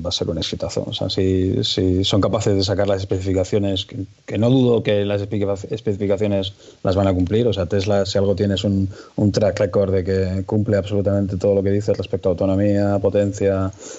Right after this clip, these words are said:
aceleración, etcétera. Y no hay, no, solo falla en tiempo y en precio. Eso es así, o sea, históricamente además. Pero si son capaces de poner a ese precio en el mercado un, un engendro, perdón,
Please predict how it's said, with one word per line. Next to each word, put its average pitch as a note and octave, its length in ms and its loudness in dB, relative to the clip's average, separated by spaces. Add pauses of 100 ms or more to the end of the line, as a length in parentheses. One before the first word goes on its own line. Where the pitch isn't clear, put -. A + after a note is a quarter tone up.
aceleración, F#2+ 480 0
etcétera. G#2 500 2
Y F#2 60 0
no F#2 240 2
hay, F2+ 340 0 (200)
no, - 320 -2 (960)
solo A2+ 240 2
falla A#2 260 4
en G#2+ 140 2
tiempo A2+ 340 0
y G2+ 100 -4
en G2 120 -2
precio. B2+ 400 -2 (280)
Eso G2 120 -10
es F2+ 80 -4
así, F#2+ 280 -4 (120)
o - 20 -20
sea, F#2+ 140 -8
históricamente F#2 560 -2
además. G2+ 300 -2 (460)
Pero G#2 120 0
si G2+ 120 0
son A2 140 2
capaces A2 380 0
de G#2 80 0
poner G#2 340 2
a G2+ 80 4
ese G2+ 180 0
precio G2+ 300 -2
en G2+ 80 0
el G2 80 0
mercado G2+ 460 2
un, G2 440 0 (100)
un G2+ 240 0
engendro, G#2 540 0 (280)
perdón, F2 340 -2